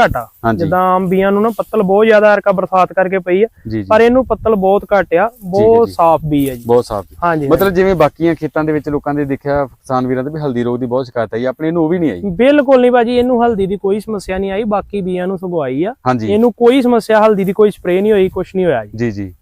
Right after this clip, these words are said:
Speaker 1: ਹਾਂਜੀ, ਹਾਂਜੀ।
Speaker 2: ਮਤਲਬ ਕਿ ਔਰ all over ਵਧੀਆ ਰਿਹਾ ਆਪਣੇ ਖੇਤਾਂ ਦੇ ਵਿੱਚ?
Speaker 1: All over ਭਾਜੀ ਬਹੁਤ ਵਧੀਆ, ਕਿਉਂਕਿ ਡਿੱਗਣ ਵਾਲੇ ਬੀਜ ਦਾ ਜ਼ਿਆਦਾ ਨੁਕਸਾਨ ਹੁੰਦਾ, ਇਹ ਡਿੱਗਦਾ ਨਹੀਂ ਆ। ਬਹੁਤ
Speaker 2: ਬਿਲਕੁਲ
Speaker 1: ਮਾੜੇ
Speaker 2: ਜੀ,
Speaker 1: ਸਮੇਂ 'ਚ
Speaker 2: ਬਿਲਕੁਲ।
Speaker 1: ਵੀ ਇਹ ਖਲੋਤਾ ਰਿਹਾ ਜੀ
Speaker 2: ਬਿਲਕੁਲ
Speaker 1: ਤੇ
Speaker 2: ਜੀ।
Speaker 1: ਦਾਣੇ ਬਹੁਤ ਚਮਕਦਾਰ ਆ ਜੀ ਇਹਦੇ।
Speaker 2: ਬਾਕੀ ਕਿਸਾਨ ਵੀਰ ਦੇਖ ਸਕਦੇ ਨੇ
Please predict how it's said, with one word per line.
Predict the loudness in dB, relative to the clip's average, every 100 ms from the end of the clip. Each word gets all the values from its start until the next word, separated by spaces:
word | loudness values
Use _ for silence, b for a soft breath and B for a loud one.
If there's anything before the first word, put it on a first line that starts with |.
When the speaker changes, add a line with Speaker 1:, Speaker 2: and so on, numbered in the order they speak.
| -6
Speaker 1:
ਹਾਂਜੀ, | -4 -2 -6
ਹਾਂਜੀ। | -8 -8 -6
Speaker 2:
ਮਤਲਬ | -2 0
ਕਿ | 4
ਔਰ | 2
all | 2 2 4 4 4
over | 4 2
ਵਧੀਆ | 2 2 4 4
ਰਿਹਾ | 4
ਆਪਣੇ | 0 -2
ਖੇਤਾਂ | -6 -8 -4
ਦੇ | 2
ਵਿੱਚ? | 4
Speaker 1:
All | 4 4 2
over | 0
ਭਾਜੀ | 2 0 0
ਬਹੁਤ | 0 0 2
ਵਧੀਆ, | 0 0 2 2 2
ਕਿਉਂਕਿ | -2 0 4 4 2
ਡਿੱਗਣ | -2 -2 0
ਵਾਲੇ | 2 2 2
ਬੀਜ | 0 0
ਦਾ | 0
ਜ਼ਿਆਦਾ | 2 2 0
ਨੁਕਸਾਨ | -2 -4 -2 -2
ਹੁੰਦਾ, | 0 2
ਇਹ | 4 2
ਡਿੱਗਦਾ | 2 -2 0 0 0
ਨਹੀਂ | -2 -8
ਆ। | -6
ਬਹੁਤ | 0
Speaker 2:
ਬਿਲਕੁਲ | 0 2
Speaker 1:
ਮਾੜੇ | 4 4 4
Speaker 2:
ਜੀ, |
Speaker 1:
ਸਮੇਂ | 4 2
'ਚ | 2
Speaker 2:
ਬਿਲਕੁਲ। |
Speaker 1:
ਵੀ | 4
ਇਹ | 6 4
ਖਲੋਤਾ | 4 2 2 4
ਰਿਹਾ | 4 2
ਜੀ | 0 -6 B B -2
Speaker 2:
ਬਿਲਕੁਲ | 4 6
Speaker 1:
ਤੇ | 6 4
Speaker 2:
ਜੀ। | 4
Speaker 1:
ਦਾਣੇ | 4 4 6
ਬਹੁਤ | 6 6 4
ਚਮਕਦਾਰ | 2 4 6 6 6
ਆ | 4
ਜੀ | 2
ਇਹਦੇ। | 2
Speaker 2:
ਬਾਕੀ | 0 -2
ਕਿਸਾਨ | -2 2 2
ਵੀਰ | 2
ਦੇਖ | 2 0
ਸਕਦੇ | 2 0 2
ਨੇ | 0 -2